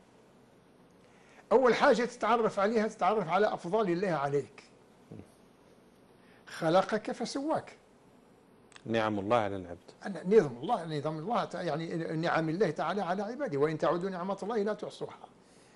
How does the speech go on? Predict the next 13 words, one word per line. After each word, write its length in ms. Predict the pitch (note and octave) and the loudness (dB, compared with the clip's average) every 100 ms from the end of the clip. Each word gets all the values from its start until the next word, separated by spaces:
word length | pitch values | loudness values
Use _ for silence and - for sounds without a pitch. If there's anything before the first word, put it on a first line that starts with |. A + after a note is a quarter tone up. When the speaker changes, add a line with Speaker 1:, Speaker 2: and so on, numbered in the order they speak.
| - - - - - - G3+ | -20 -20 -20 -20 -20 -4 4
Speaker 1:
يعني 260 | A#3+ A#3 | 6 6
انظروا 440 | A3 - A3 B3+ A#3+ | 6 6 8 8 8
إلى 400 | G#3 G#3+ G3 - - - | 8 8 8 4 -4 -4
الإنسان 540 | F3 F#3 D#3+ A3 D4 | -2 0 2 4 4
كيف 240 | - G#3 F3 | 0 -2 2
يتمتع 680 | G3 F3+ G3 A3+ - D3+ G3 | 2 2 2 4 6 6 6
بنعم 580 | F3+ G3 A3 A3+ C#4 - | 2 0 2 2 0 -6
لا 160 | G#3+ C4 | -2 -2
تعد. 280 | G3 - - - - - - - - - - - - - - - - - - - | -2 -4 -6 -16 -20 -20 -20 -20 -20 -20 -20 -20 -20 -20 -20 -20 -20 -20 -20 -10
نعمة 300 | D#3 C#3+ F3 A3+ | -8 -4 -2 0
البصر، 420 | A#3 D4+ - - - - - - - - E3+ | 6 6 4 -10 -18 -20 -20 -20 -20 -16 -8
نعمة 300 | D3+ F3+ G3 | -4 -2 -2
السمع، 420 | G#3+ - D#4 B2+ | -2 2 2 0